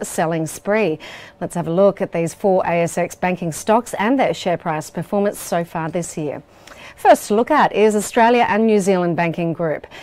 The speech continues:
Melbourne headquartered A N Z Bank has a market capitalisation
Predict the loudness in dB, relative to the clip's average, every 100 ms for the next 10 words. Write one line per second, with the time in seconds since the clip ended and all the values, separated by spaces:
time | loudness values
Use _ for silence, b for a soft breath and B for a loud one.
0 | B B 2 4 6 4 4 0 -2 0
1 | 0 2 -2 0 0 2 2 0 -2 2
2 | 2 2 0 0 0 -2 -4 -2 0 0
3 | -2 -2 0 0 0 -4 -4 -6 -4 -2
4 | -2 0 -2 -2 -4